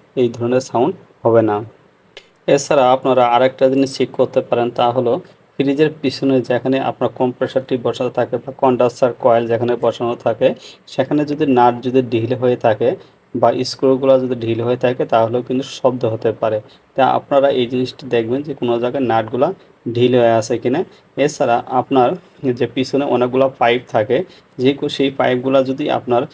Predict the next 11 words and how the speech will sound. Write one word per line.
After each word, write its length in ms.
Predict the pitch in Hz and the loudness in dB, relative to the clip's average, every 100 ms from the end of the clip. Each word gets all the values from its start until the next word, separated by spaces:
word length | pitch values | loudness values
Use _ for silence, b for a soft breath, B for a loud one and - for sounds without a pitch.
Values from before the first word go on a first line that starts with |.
| B _ | B _
ফ্রিজে 420 | _ 127 135 131 117 | _ 2 2 2 -2
বডির 300 | 113 131 135 | 0 0 0
সাথে 200 | 131 127 | 0 2
লাগানো 420 | 120 120 120 120 | 4 2 0 -6
থাকে, 320 | - 110 135 180 b b _ | -4 -2 -2 -4 b b _
তাহলে 360 | 131 127 143 123 | 0 2 0 0
যখন 340 | 117 120 131 127 127 | -2 0 0 0 0
আপনার 280 | 127 - 123 | -2 0 0
এই 180 | - 123 - | 0 -4 -2
কম্প্রেসারটা 540 | 135 131 131 - 135 131 | -2 -2 -6 0 0 2
চলবে, 300 | 135 120 117 | 0 0 0